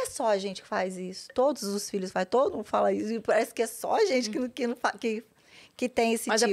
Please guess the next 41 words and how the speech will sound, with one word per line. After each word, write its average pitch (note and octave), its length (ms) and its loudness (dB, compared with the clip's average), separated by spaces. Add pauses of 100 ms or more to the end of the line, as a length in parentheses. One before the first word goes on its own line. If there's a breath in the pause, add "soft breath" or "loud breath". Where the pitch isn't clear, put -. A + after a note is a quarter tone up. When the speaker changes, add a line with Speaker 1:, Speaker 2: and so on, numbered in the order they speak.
Speaker 3:
porque A3+ 320 2
é F#3+ 180 4
o, G#3+ 160 2
é G3 80 -4
quem A3 160 -4
chama G#3+ 200 -4
atenção. G#3 480 -8 (520)
Speaker 1:
Ai, A3 460 -8 (540)
só, - 180 -2 (100)
só G3+ 460 0
pode, G3 460 0
né? G3 320 -2
Speaker 3:
É G#4+ 260 2
isso. G4+ 200 0
Speaker 2:
É, G3 100 -2
Speaker 3:
Não, F#4+ 100 2
mas G4 140 2
é - 20 4
Speaker 2:
então. F#4+ 60 2
Speaker 3:
verdade. F#4+ 400 2
Eu, A3+ 140 4
eu A#3+ 120 2
falo, C#4+ 260 2 (360 loud breath)
quando, C#4 320 4
imagina, G#3+ 320 0
quando G#3 100 -8
eu G#3 80 -4
comecei A#3 640 -2
a - 20 -14
fazer G3 280 -4
comédia, D#3+ 760 -4
então, F3 160 -10
imagina, E3+ 460 -8
muito F#3+ 240 -8
longe A3 360 0
do A3+ 140 -6
que - 220 -8
é G#3 80 0
minha G#3 140 -2
vida G3 220 -2
hoje. F3+ 380 -2